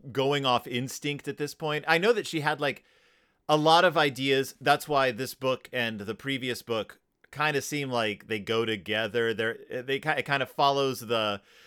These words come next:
the, it, it carries the end of the, uh, uh, the, the plot set up in the first book, which is that Bella is constantly being hunted by another vampire,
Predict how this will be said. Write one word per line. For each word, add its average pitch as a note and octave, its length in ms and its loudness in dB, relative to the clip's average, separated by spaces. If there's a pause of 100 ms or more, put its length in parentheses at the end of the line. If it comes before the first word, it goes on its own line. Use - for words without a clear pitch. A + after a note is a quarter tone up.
(140)
the, C3+ 180 -4
it, D#3 160 2
it D#3+ 260 2
carries F#3+ 480 2
the C#3+ 200 -4
end D3 380 0
of A#2 260 0
the, G#2+ 580 -6 (120)
uh, - 40 -6 (680)
uh, E2+ 460 -6 (540)
the, G2+ 640 -4 (320)
the C3+ 140 -6
plot F#3+ 380 2
set D#3+ 260 2
up C#3+ 140 2
in C#3 80 -4
the B2 80 -4
first D#3+ 360 0
book, A#2 280 -2
which A#2 180 -6
is A2 160 -8
that G#2+ 300 -4 (340)
Bella D3 340 4
is B2 200 -2
constantly C3+ 520 -2
being A2+ 280 -4
hunted A2 440 -8
by G2+ 220 -2
another G2+ 300 -6
vampire, F2 880 -8